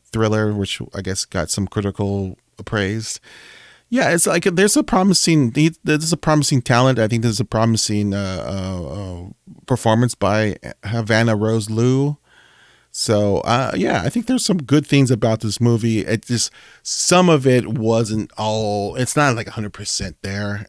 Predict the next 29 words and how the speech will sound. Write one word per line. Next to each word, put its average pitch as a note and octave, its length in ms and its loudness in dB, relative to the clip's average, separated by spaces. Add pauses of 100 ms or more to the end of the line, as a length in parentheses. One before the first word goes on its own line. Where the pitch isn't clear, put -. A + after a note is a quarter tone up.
Uh, F#2 320 -6
but A#2 160 -2
I B2 160 2
was, D#3 160 0
uh, F#2+ 340 -2
I A#2+ 140 -4 (120)
actually, D3+ 400 -2
uh, G#2+ 360 0
appreciate B2+ 460 0
the G#2+ 40 -6
gore. G#2 480 0
There's B2 160 -2
some G#2+ 180 0
really A2 220 0
gory C#3 440 2
scenes C3 440 2
in D#3 80 -2
this E3 180 -6
film. G3 440 -6 (880)
Uh, G2 440 0
I G#2 100 -4
didn't A2+ 180 4
expect A2+ 380 -2
the - 60 -14
gore A2+ 500 -2 (200)
of A2 180 -6
it, B2+ 220 -6
but, G2+ 200 -2
um, F#2+ 300 -4